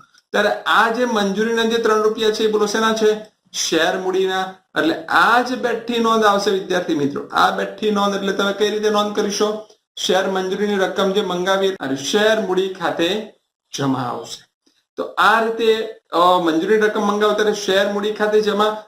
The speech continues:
અને મંજૂરી રકમ મળી જાય. જો વિદ્યાર્થી મિત્રો, શું તમને કીધું? મળી જાય. મળી જાય એટલે શું થાય? બેંક સિલક આવે. જો મળે છે, એ શબ્દ લખ્યો છે મળે. બેંક સિલક આવે તો ઉધાર, તો આપણે લખીશું બેંક ખાતે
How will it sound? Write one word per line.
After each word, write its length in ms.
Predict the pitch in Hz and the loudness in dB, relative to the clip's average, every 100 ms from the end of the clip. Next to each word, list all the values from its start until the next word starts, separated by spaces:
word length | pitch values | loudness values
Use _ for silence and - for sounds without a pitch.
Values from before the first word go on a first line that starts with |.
| - | -4
અને 180 | 202 214 | 0 0
મંજૂરી 400 | 190 196 208 240 | 2 2 2 2
રકમ 300 | 240 233 247 | 2 2 0
મળી 420 | 208 190 202 233 | 0 2 2 2
જાય. 260 | 226 226 175 | 0 0 2
જો 160 | 202 | 2
વિદ્યાર્થી 440 | 226 226 226 233 220 | 0 0 0 0 0
મિત્રો, 240 | 214 214 | 0 0
શું 200 | 214 226 | 0 -2
તમને 200 | 214 214 | 0 0
કીધું? 240 | 214 196 | 0 0
મળી 500 | 160 160 190 214 240 | 0 2 2 2 0
જાય. 320 | 214 226 147 131 - _ _ _ _ _ _ | -2 0 0 -2 -12 _ _ _ _ _ _
મળી 380 | 151 160 202 226 | 0 2 4 2
જાય 180 | 233 240 | 2 0
એટલે 220 | 240 240 | 0 -2
શું 220 | 247 247 | -2 -2
થાય? 240 | 226 226 226 - - | 0 0 -2 -6 -14
બેંક 400 | 139 147 160 180 | -6 0 0 0
સિલક 380 | - 185 214 - | -2 0 0 -2
આવે. 500 | - 131 135 170 175 - - | -4 0 2 0 -2 -4 -2
જો 100 | 170 | -2
મળે 480 | 147 165 208 226 | 2 2 4 2
છે, 380 | 220 165 143 143 | -2 -6 -10 -10
એ 20 | |
શબ્દ 300 | 156 170 170 | -6 -6 -2
લખ્યો 320 | 202 196 220 214 | -2 0 0 0
છે 80 | |
મળે. 400 | 202 151 160 147 - - _ - | 0 2 2 2 -6 -14 _ -4
બેંક 220 | 165 190 | -2 0
સિલક 300 | 214 208 156 - | 0 0 -2 -4
આવે 360 | 131 127 170 214 | 2 2 2 -2
તો 180 | 220 208 | 0 -2
ઉધાર, 640 | 202 190 196 202 - - _ | 2 4 4 4 -2 -12 _
તો 60 | 165 | -2
આપણે 200 | 156 165 | 0 2
લખીશું 680 | 165 170 180 185 180 180 180 | 0 0 0 0 0 0 0
બેંક 460 | 147 180 196 - | -2 -2 -4 -8
ખાતે 600 | - - - 156 202 - | -6 -6 -2 -2 -2 -8